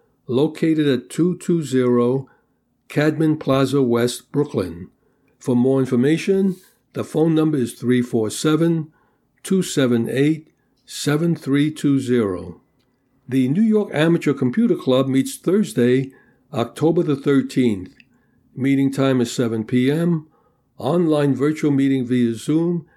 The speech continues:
N Y A C C dot O R G for meeting I D.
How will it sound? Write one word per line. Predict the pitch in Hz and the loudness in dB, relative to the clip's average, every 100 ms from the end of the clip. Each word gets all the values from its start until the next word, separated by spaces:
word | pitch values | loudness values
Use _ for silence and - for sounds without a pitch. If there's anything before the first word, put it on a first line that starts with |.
| _ _ - | _ _ -4
N | 151 175 | 0 0
Y | 143 135 135 - | 2 2 0 0
A | 147 165 | -2 -2
C | - 156 | -2 -2
C | 151 156 151 | -2 -2 -2
dot | 139 135 127 127 | -2 -2 -2 0
O | 135 135 | 0 2
R | 131 | 0
G | 120 123 131 127 | 0 0 0 -2
for | - 117 | 0 0
meeting | 110 123 127 123 | 2 2 2 2
I | 113 | 0
D. | 110 113 104 87 90 | -2 0 -2 -2 -10